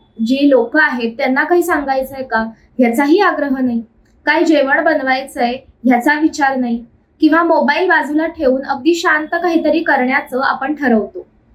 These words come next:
आपण असं ठरवतो की मग चला आज आपल्या घरच्यांसोबत मनसोक्त गप्पा मारूया किंवा स्वतःसोबत वेळ घालवूया, कुठल्या तरी बाबतीत काही गहन विचार करायचा आहे तर विचार करूया, किंवा अगदी काही नाही तर शांत बसून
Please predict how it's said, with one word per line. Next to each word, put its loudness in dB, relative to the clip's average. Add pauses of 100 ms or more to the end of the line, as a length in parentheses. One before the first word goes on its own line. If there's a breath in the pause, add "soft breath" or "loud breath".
(520 loud breath)
आपण 0
असं 0
ठरवतो 0
की 4
मग 2
चला 2
आज 2
आपल्या 0
घरच्यांसोबत 0
मनसोक्त -4
गप्पा 0
मारूया 0
किंवा -2
स्वतःसोबत 0
वेळ 0
घालवूया, -4 (540 soft breath)
कुठल्या 4
तरी 2
बाबतीत -2
काही -2
गहन 0
विचार -2
करायचा 0
आहे -6
तर 2
विचार -2
करूया, 0
किंवा 0
अगदी 0
काही 2
नाही -2
तर -4
शांत -2
बसून -4